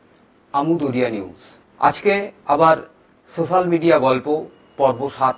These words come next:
নিয়ে আপনাদের সামনে। আজকে প্রথমেই যে প্রসঙ্গে আসব, সেটা হচ্ছে টানা বৃষ্টিতে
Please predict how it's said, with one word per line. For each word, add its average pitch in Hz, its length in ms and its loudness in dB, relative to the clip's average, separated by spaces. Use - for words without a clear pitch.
নিয়ে 135 260 -10
আপনাদের 107 400 -10
সামনে। - 360 -18
আজকে 170 220 -4
প্রথমেই 214 440 0
যে 190 240 2
প্রসঙ্গে 175 500 -2
আসব, 139 400 0
সেটা 165 220 0
হচ্ছে 170 360 -4
টানা 170 420 4
বৃষ্টিতে 135 680 -8